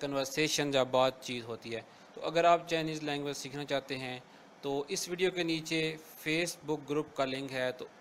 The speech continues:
उस group को ज्वाइन करें, तो वहाँ पे detail से बात होगी और आपको Chinese language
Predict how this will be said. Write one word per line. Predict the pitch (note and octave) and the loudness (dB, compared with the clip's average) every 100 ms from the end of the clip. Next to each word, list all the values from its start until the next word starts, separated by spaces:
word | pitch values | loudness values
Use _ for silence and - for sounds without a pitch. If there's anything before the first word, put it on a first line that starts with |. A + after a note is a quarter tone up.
| - | -10
उस | F#3 - | -10 -4
group | D#3+ F3 - | -4 -2 -2
को | |
ज्वाइन | D3 C3+ C#3 | 0 0 -2
करें, | C#3 C3+ C3 C3 - - - - | -2 -2 -2 -6 -16 -20 -16 -8
तो | C3 | -4
वहाँ | C3 C3+ D3 | -2 -2 -4
पे | C#3 | -4
detail | C3+ C3 D3+ | -4 -4 -2
से | D3+ D3+ | -2 -2
बात | C3+ C3+ C3+ | 0 0 -2
होगी | C3+ C3 B2+ B2+ - - - | -6 -6 -8 -10 -20 -12 -4
और | C#3 | 0
आपको | C#3 C#3+ D3 | 2 0 -4
Chinese | C#3 - D3 D3 C3+ | -4 -2 0 -2 -4
language | C3 B2+ B2 C3+ | -6 -8 -4 -6